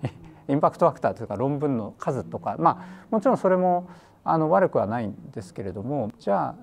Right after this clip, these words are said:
どういうことをすれば科学コミュニティ、あるいは、まあ、社会に対して真なる貢献なのかっていったことをやっぱり、あの、しっかりこう、見-、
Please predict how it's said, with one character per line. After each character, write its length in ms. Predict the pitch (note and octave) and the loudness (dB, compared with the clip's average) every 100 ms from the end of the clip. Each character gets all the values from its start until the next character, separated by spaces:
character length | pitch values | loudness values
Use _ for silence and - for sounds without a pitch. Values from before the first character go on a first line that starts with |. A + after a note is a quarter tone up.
| - | -12
ど 520 | E3+ - C#3 G#3 C4 | -12 -10 -2 0 0
う 60 | |
い 240 | A3 C#3 G#2 | 0 -2 -4
う 60 | - - | -8 -16
こ 140 | - - | -10 -4
と 120 | D3+ | -2
を 40 | |
す 160 | C3+ D3 | -2 -4
れ 100 | C#3+ | 0
ば 320 | D3 C#3 - - - | 4 2 2 -8 -20
科 200 | - D3 | -4 -2
学 180 | C#3 C#3 | -2 -6
コ 240 | - - D3+ | -8 -2 0
ミ 120 | D3+ | 0
ュ 40 | |
ニ 80 | A#2+ | -2
テ 180 | - A2 | -6 -10
ィ、 160 | F#2+ - | -8 -2
あ 120 | D3+ | 0
る 60 | |
い 40 | G#3 | 2
は、 60 | |
ま 100 | D3 | 0
あ、 20 | A#2+ | -2
社 160 | - | -2
会 180 | E3 C3 | 0 -2
に 100 | G2+ | -2
対 200 | B2 G#2+ | -4 -6
し 100 | - | -8
て 240 | - G2+ - | -10 -10 -10
真 260 | - D3+ | -8 -6
な 100 | A#2+ | -4
る 80 | G2 | -8
貢 220 | - A#2+ | -8 -10
献 260 | G#2+ B2 A2 | -6 -6 -4
な 100 | A2+ | -6
の 80 | G2 | -8
か 120 | - | -10
っ 20 | |
て 260 | - _ G2+ | -14 _ -16
い 40 | |
っ 20 | |
た 180 | F#2+ - | -14 -12
こ 140 | B2+ C#3+ | -8 -6
と 120 | A#2 | -6
を 20 | |
や 40 | |
っ 40 | G2 | -6
ぱ 160 | - | -4
り、 180 | C3+ F#2+ - - - - - - | -6 -6 -12 -20 -20 -20 -20 -6
あ 100 | C3+ | -4
の、 140 | C3+ | -4
し 100 | C#3 | -6
っ 20 | - | -4
か 120 | A3 | 0
り 160 | D#3 - _ _ _ - _ | 0 -4 _ _ _ -20 _
こ 340 | C3 A2 - - - | -2 0 -2 -8 -8
う、 40 | |
見-、 240 | D#3 D#3+ | -4 -4